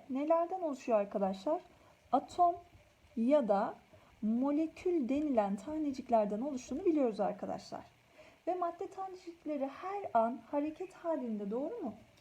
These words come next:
Bu tabii maddenin katı, sıvı ve gaz olmasına göre değişkenlik gösterebiliyor hareket türleri. Örneğin katılar daha kısıtlı hareket yeteneğine sahipken gazlarda bu hareketin çok daha fazla olduğunu söylüyorduk.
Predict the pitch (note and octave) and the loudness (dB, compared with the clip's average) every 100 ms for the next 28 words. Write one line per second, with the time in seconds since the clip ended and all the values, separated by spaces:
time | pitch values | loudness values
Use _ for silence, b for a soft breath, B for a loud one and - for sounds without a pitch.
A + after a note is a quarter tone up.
0 | b b b - A#3+ D#4 D4+ D#4+ C4 C#4+ | b b b -12 -2 0 0 0 2 0
1 | C4+ C4+ C#4 C4+ C#4 C#4 C#4+ C#4+ D4 - | 0 -2 -2 -2 0 -2 -2 -2 -2 -4
2 | C#4+ C#4+ C4 C4 B3+ C#4+ D4 - B3 B3 | -2 2 2 2 2 0 0 0 0 -2
3 | B3+ C4 B3+ C4 B3 B3+ - C4 B3+ - | -4 -4 -2 -2 -2 -2 -2 -2 -2 -2
4 | E4+ E4 - D#4 C#4+ C#4 B3+ G#3 G3+ G3 | 0 0 0 0 0 2 2 2 0 -2
5 | G3 F#3+ - - - G3+ F3+ F3 E4 - | -4 -6 -14 -18 -8 -4 -2 0 -2 -4
6 | B B B - B3 A#3+ A#3+ B3 B3+ B3 | B B B 0 2 2 -2 -2 -4 4
7 | B3+ B3 B3+ D#4 - - - A#3 A3 A3 | 4 4 2 -2 -6 -14 0 4 4 2
8 | B3 A#3 A3 A3+ A3+ A3+ A#3+ C#4 D4+ D#4 | -4 -2 -4 -2 0 0 -2 2 2 2
9 | B3+ G3+ G3+ G#3 G#3+ A3 C#4+ B3 A3 G3 | 0 4 6 6 4 2 2 0 0 0
10 | G#3+ D#4 D#4+ E4 D#4+ D4 D4 D4 C#4+ B3+ | -4 -6 -2 -2 4 4 4 2 0 2
11 | C#4+ A#3+ F#3+ F#3 - F3+ F3 F#3+ - | 2 2 0 -2 -2 0 -2 -4 -6